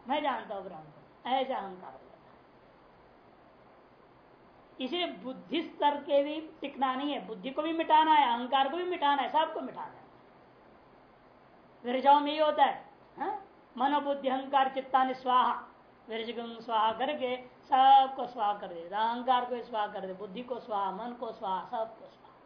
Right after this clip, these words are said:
सब इंद्रियां, शरीर, सबको गिना जाता है, A to Z,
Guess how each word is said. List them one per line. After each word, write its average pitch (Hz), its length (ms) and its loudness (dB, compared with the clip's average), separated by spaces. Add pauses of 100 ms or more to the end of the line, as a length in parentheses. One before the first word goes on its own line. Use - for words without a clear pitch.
(2000)
सब 320 200 0
इंद्रियां, 277 560 0
शरीर, 262 500 -2
सबको 311 340 2
गिना 311 260 2
जाता 277 220 0
है, 269 220 0
A 285 40 -10
to 269 100 -8
Z, 269 180 0